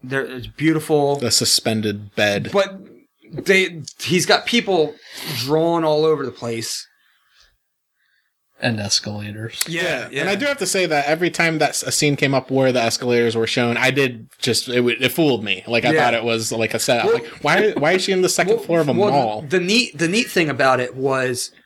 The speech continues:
Speaker 1: it was supposed to add to the paranoid, that's what I think, the paranoid vibe that
Speaker 2: Mm-hmm.
Speaker 1: all the people painted on the walls watching
Speaker 2: Right.
Speaker 1: constantly. And the people who wrote this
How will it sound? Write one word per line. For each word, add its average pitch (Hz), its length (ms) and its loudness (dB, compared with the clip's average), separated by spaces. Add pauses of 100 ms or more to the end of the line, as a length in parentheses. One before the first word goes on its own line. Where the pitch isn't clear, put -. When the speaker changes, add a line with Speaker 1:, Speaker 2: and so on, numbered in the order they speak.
(320)
Speaker 1:
it 175 80 2
was 165 100 4
supposed 214 240 2
to 196 100 -4
add 165 300 2 (160)
to 170 140 2
the 135 400 0
paranoid, 170 480 2
that's 165 160 2
what 147 100 4
I 147 140 4
think, 120 260 -4
the 123 100 -4
paranoid 156 460 0
vibe 131 300 2
that 120 160 4
Speaker 2:
Mm-hmm. 127 280 0
Speaker 1:
all 151 100 4
the 127 80 -2
people 165 260 -2
painted 135 300 -2
on 123 100 -4
the 127 80 -4
walls 123 300 0
watching 135 460 2
Speaker 2:
Right. 101 280 2 (180)
Speaker 1:
constantly. 110 920 -4 (540)
And 143 160 2
the 127 60 -4
people 226 360 2
who 143 180 2
wrote 147 380 2
this 107 560 -4